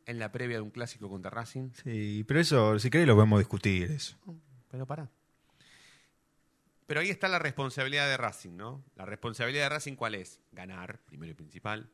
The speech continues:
Speaker 1: Aprovecharse de este mal momento que está viviendo y atravesando Independiente. Y demostrar en la cancha que es real que nosotros estamos mucho mejor. No solamente que estamos mucho mejor en esta semana, sino que hace más de diez años que Racing viene haciendo las cosas mucho mejor que Independiente.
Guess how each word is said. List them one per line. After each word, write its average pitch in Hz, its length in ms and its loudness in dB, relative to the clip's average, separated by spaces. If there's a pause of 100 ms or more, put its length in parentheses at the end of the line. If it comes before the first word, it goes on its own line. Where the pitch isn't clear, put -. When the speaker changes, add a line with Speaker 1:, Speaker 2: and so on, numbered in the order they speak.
(600)
Speaker 1:
Aprovecharse 104 880 -4
de 113 60 -4
este 113 240 -6
mal 123 220 -4
momento 113 440 -8
que 101 80 -14
está 110 140 -8
viviendo 107 560 -10
y 101 80 -10
atravesando 101 480 -10
Independiente. 123 760 -10 (1120)
Y 113 120 -12
demostrar 143 520 -6
en 170 140 -4
la 180 140 -6
cancha 202 440 -10 (800)
que 220 120 0
es 214 100 -4
real 160 580 -4 (800)
que 127 100 -4
nosotros 117 380 -8
estamos 110 320 -8
mucho 107 240 -10
mejor. 92 320 -14 (680)
No 294 140 -12
solamente 196 480 -6
que 131 60 -12
estamos 156 260 -6
mucho 147 200 -6
mejor 127 240 -8
en 135 60 -8
esta 127 140 -12
semana, 110 380 -8
sino 170 240 -12
que 185 80 -10
hace 165 280 -10
más 208 180 -10
de 170 120 -8
diez 175 300 -10
años 143 280 -6
que - 100 -14
Racing 95 280 -18
viene 95 160 -16
haciendo 95 220 -16
las 90 100 -16
cosas 92 240 -18
mucho 131 340 -12
mejor 95 280 -14
que 92 80 -18
Independiente. 85 560 -20